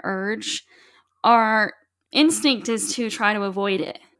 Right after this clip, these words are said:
right? To try to distract away from it and do something else or deny that we're having it. But urge surfing doesn't want you to do that. It wants you to feel it.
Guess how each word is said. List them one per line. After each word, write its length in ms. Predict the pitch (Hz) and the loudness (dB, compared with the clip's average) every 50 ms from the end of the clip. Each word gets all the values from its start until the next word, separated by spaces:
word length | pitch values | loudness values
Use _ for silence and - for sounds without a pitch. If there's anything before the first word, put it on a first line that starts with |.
| _ - | _ -8
right? 340 | 202 190 185 190 202 - - | -4 -2 -2 -2 -4 -6 -8
To 220 | - - 226 208 | -10 -8 -8 -8
try 240 | 202 - - 202 196 | -8 -6 -4 -4 -2
to 80 | 202 202 | -2 -4
distract 600 | 202 202 202 - - 233 226 190 202 - - 226 | -6 -6 -8 -6 -2 2 4 4 4 2 0 -6
away 340 | 208 190 190 190 196 202 | -4 -2 -2 -2 -2 -2
from 240 | 202 196 214 196 190 | -4 -6 -6 -6 -4
it 220 | 180 180 175 - - | -4 -4 -6 -6 -8
and 320 | - 185 185 175 180 185 - - - - - - _ _ - | -8 -6 -4 -4 -4 -6 -8 -12 -20 -20 -20 -20 _ _ -6
do 160 | 254 247 254 | -4 -2 -2
something 380 | 247 - 240 220 220 226 208 208 | 0 0 -2 -2 -2 -2 -2 0
else 320 | 208 196 185 180 - - | 2 2 2 0 -2 -4
or 80 | 196 190 | -6 -6
deny 400 | 190 202 208 202 196 196 196 196 | -4 -2 0 2 2 2 2 2
that 140 | - - | 0 -4
we're 80 | - 196 | -6 -8
having 400 | 185 185 175 180 185 202 214 233 | -6 -4 -2 -2 -2 -2 -4 -4
it. 140 | 269 294 320 - - - - - _ _ _ - | -4 -4 -6 -10 -20 -20 -20 -20 _ _ _ -6
But 160 | 233 - - - | -6 -6 -2 2
urge 280 | - - 285 311 302 | 2 4 4 2 2
surfing 560 | - - 302 311 294 - 311 302 285 254 226 - - | 2 2 2 2 4 2 2 2 2 0 -4 -6 -4
doesn't 320 | 226 214 214 214 240 - | -2 -2 -2 -2 -4 -4
want 200 | - 208 208 - | -4 -4 -4 -4
you 80 | - - | -6 -8
to 60 | 185 | -8
do 200 | - 190 190 - | -8 -8 -10 -8
that. 280 | - - - 156 - - | -6 -6 -6 -6 -6 -8
It 120 | 202 202 | -8 -6
wants 420 | 196 208 208 214 226 233 202 - 233 | -4 -2 -2 -2 -2 -4 -6 -6 -6
you 180 | 226 220 214 | -6 -6 -6
to 200 | 208 - - 214 | -6 -8 -8 -10
feel 280 | - - - 175 - - | -10 -8 -6 -6 -6 -6
it. 120 | - - | -8 -12